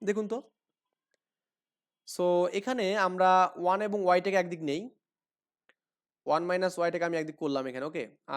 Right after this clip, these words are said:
আর এই জেড এবং এই জেড থেকে আপনি যেখানে প্লাস জেড যদি কমন নেন এখানে, ওকে? বা মাইনাস জেড আপনি যদি কমন নেন, মাইনাস জেড কমন নিলে আপনার কিন্তু এই জেডটা মাইনাসটা প্লাস হবে এখানে, তাহলে ওয়ান থাকবে এখানে, আর এখানে আমাদের মাইনাস কি হবে, ওয়াই হবে এখানে, ক্লিয়ার? আবার এখানেও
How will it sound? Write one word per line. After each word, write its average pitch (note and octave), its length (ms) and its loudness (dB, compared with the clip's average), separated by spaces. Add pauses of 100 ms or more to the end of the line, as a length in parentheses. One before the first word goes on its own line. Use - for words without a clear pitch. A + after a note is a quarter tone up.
আর C3+ 100 0 (680)
এই E3+ 60 2 (100)
জেড G#3+ 160 0 (100)
এবং A3 100 -4 (100)
এই G3+ 120 2
জেড G#3 200 -2
থেকে E3+ 180 -2
আপনি F3 120 -6 (100)
যেখানে F#3 240 -4 (320)
প্লাস E3 200 4 (140)
জেড G3+ 200 -2
যদি A3 180 -8
কমন D#3 240 -2
নেন C3 140 -6
এখানে, A#2+ 240 -10
ওকে? D3 140 -8 (1000)
বা C3 60 -10 (100)
মাইনাস E3+ 300 0
জেড G3+ 180 -6
আপনি G#3 160 -8
যদি G#3 160 -8
কমন G3 260 2
নেন, E3 120 0 (100)
মাইনাস D#3+ 280 -2
জেড D#3+ 180 -8
কমন F3 260 -2
নিলে E3 200 0
আপনার E3+ 240 -2
কিন্তু F3+ 140 -8 (140)
এই F#3+ 140 2
জেডটা G3 300 -2
মাইনাসটা D#3+ 340 -4
প্লাস D#3 220 2
হবে B2 160 -6
এখানে, A#2 180 -12
তাহলে B2+ 140 -8 (120)
ওয়ান D3 160 -2 (120)
থাকবে A2+ 220 -10
এখানে, A2+ 200 -12
আর C3+ 100 -4
এখানে D#3 220 -8
আমাদের E3+ 200 -4 (120)
মাইনাস D3+ 360 -6
কি F3 100 -12
হবে, E3+ 180 -8
ওয়াই B2+ 180 -4
হবে A2 180 -8
এখানে, G#2+ 180 -16 (100)
ক্লিয়ার? E3+ 280 -2 (1300)
আবার D3 220 6 (120)
এখানেও G#3 240 -2